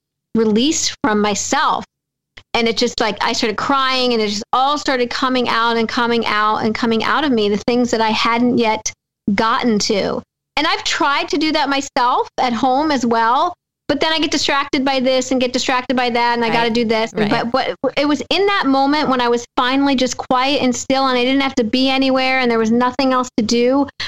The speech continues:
Speaker 1: where I was finally able to work through some of the issues that were the cause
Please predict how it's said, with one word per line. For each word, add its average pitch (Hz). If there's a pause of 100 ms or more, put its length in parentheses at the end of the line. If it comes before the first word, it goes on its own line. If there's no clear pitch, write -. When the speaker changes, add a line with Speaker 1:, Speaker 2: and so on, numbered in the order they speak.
Speaker 1:
where 247
I 247
was 247
finally 269
able 233
to 233
work 226
through 208 (420)
some 233
of 214
the 220
issues 208
that -
were 202
the 208
cause 208